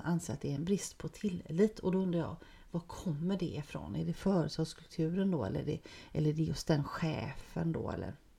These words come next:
om man nu inte har missbrukat förtroendet då, utan faktiskt gjort sitt arbete när man har arbetat hemma.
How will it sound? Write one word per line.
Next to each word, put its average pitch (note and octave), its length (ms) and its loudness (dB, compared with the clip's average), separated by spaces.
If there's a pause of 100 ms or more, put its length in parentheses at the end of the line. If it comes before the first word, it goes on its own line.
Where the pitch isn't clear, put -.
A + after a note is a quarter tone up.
(240)
om - 180 8
man F3 120 12
nu D#3 120 12
inte C#3+ 140 4
har C#3 60 6
missbrukat - 440 0
förtroendet D#3+ 540 0
då, C#3 120 -2
utan - 180 -6
faktiskt C#3+ 340 -8
gjort - 140 -14
sitt A3 120 -4
arbete F3+ 420 -2
när D#3+ 100 -4
man D#3+ 140 -8
har - 120 -6
arbetat - 280 -10
hemma. B2 220 -8